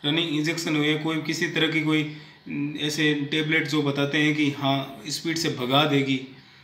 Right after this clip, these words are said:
वो tablet, ऐसे वैसे तो कोई आती नहीं है, speed से भगाने वाली कोई tablet नहीं आती है।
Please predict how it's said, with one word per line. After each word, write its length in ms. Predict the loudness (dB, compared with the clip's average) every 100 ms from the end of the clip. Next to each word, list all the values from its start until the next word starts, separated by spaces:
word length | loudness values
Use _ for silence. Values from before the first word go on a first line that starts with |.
| -8
वो 80 | -4
tablet, 640 | 2 2 4 4 2 -2 -14 -20 -20 -8
ऐसे 220 | -4 0
वैसे 260 | 0 0 -2
तो 100 | -2
कोई 180 | 0 0
आती 220 | 0 0
नहीं 200 | 2 2
है, 200 | 0 -4
speed 220 | -4 -2
से 120 | -2
भगाने 320 | 0 0 2
वाली 180 | 2 2
कोई 140 | 0 -2
tablet 340 | -2 0 0
नहीं 180 | 0 0
आती 240 | 0 0
है। 120 | -2